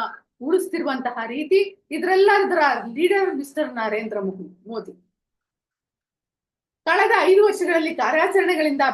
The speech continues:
ಬಿ ಎಸ್ ಎನ್ ಎಲ್ ನ ಆದಾಯ ಎರಡ್ ಸಾವಿರದ ಹದಿನೆಂಟು ಹತ್ತೊಂಬತ್ತನೇ ಹಣಕಾಸು ವರ್ಷದಲ್ಲಿ ಹದಿನೇಳು ಸಾವಿರದ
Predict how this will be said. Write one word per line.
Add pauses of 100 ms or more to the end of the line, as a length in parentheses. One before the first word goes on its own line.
ಬಿ
ಎಸ್
ಎನ್
ಎಲ್
ನ
ಆದಾಯ
ಎರಡ್
ಸಾವಿರದ
ಹದಿನೆಂಟು
ಹತ್ತೊಂಬತ್ತನೇ (400)
ಹಣಕಾಸು
ವರ್ಷದಲ್ಲಿ (400)
ಹದಿನೇಳು
ಸಾವಿರದ